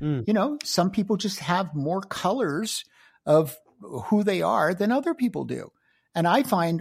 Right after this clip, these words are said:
Speaker 2: all those colors, whether they relate to sexuality or, or whatever they relate to, you know, it, it's one of the things that I help people do.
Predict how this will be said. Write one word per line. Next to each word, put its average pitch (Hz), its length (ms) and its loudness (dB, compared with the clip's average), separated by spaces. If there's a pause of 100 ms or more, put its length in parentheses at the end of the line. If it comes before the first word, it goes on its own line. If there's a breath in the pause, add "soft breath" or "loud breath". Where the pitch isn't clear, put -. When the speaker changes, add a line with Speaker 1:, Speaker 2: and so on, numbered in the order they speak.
Speaker 2:
all 214 180 4
those 185 220 0
colors, 160 480 -2
whether 165 220 -2
they 160 160 -4
relate 139 320 -4
to - 80 -14
sexuality 139 800 -6
or, 120 180 -6 (280 soft breath)
or 143 100 -6
whatever 233 400 4
they 247 100 4
relate 123 380 -2
to, - 260 -14 (280 soft breath)
you 147 100 0
know, 185 420 0
it, 156 240 -8
it's 147 220 -8
one 175 120 2
of 220 100 2
the 175 80 -2
things 180 420 -2
that 147 100 -2
I 143 60 0
help 156 260 -8
people 151 240 -4
do. 151 380 0